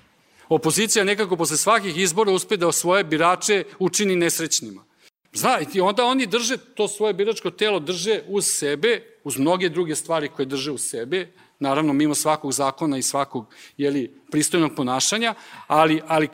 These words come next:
opozicija je postala katastrofalne poruke posle izborne no-, u, u izbornoj noći i posle nje. Drugo, raspali su se u roku od sekunde posle izbora. Dakle, sve što je opozicija slala biračima posle izbora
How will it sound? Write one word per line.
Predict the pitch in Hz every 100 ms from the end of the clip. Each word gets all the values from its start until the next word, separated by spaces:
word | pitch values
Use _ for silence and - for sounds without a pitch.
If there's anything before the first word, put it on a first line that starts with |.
| - -
opozicija | 170 156 139 208 269
je | 233
postala | - 202 202 269 240 208 165 - _
katastrofalne | - 233 254 214 - 170 180 165 - - _
poruke | 185 185 175 - 165
posle | 156 - 165 151 - 156 147 151 - _ _ -
izborne | 151 147 156 139
no-, | 120 117 -
u, | 180 214 202 254
u | 269
izbornoj | 220 247 208
noći | 196 214 - 196
i | 170
posle | - 175 - 156
nje. | 120 - -
Drugo, | 214 226
raspali | 208 208 - 254
su | 202 208
se | - 190 180
u | 175
roku | 185 202 202
od | 175
sekunde | 170 - 190 185 170 160 - -
posle | 175 - 151
izbora. | 135 120
Dakle, | 143 156 135 -
sve | - - - - - 254 277
što | - -
je | 196
opozicija | 175 185 175 170 254 - 196
slala | - 180 180 196 180
biračima | 165 165 170 - 190
posle | 156 180 170 -
izbora | 170 170 190